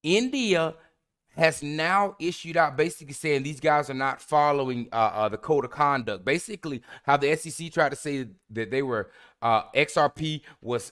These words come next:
um, uh, selling, uh,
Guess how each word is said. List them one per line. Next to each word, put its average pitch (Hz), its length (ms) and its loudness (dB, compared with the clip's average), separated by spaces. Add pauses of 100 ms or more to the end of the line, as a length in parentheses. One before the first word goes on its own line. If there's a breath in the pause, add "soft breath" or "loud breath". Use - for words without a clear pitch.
um, 92 540 -4 (260)
uh, 82 260 -8
selling, 147 840 2
uh, 98 300 -2